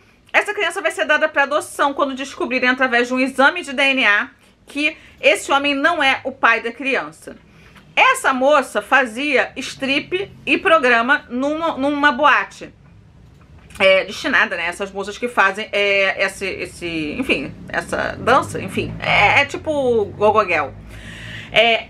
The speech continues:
mas esse homem que dizia ser marido dela, na verdade, não era marido dela.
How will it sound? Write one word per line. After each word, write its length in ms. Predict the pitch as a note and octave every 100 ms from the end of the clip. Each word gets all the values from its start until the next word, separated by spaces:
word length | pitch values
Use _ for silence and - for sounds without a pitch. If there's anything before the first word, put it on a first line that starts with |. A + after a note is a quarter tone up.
| -
mas 500 | C#4+ D#4+ E4+ G4+ -
esse 340 | D#4 A4 -
homem 340 | G4+ C4+ C4+ D#4+
que 200 | - D#4+
dizia 360 | C#4 B3 A#3+
ser 200 | B3 A#3
marido 360 | A#3 A3+ G#3 A3+
dela, 460 | C4 A3+ A#3 C#4+ - - - -
na 220 | - D#4+ F#4
verdade, 520 | G4 F4+ C4 C#4 D4
não 340 | D4+ G4 A4
era 240 | D#4 D#4 D#4
marido 400 | D#4+ C4 C4 D4
dela. 420 | B3 G#3 E3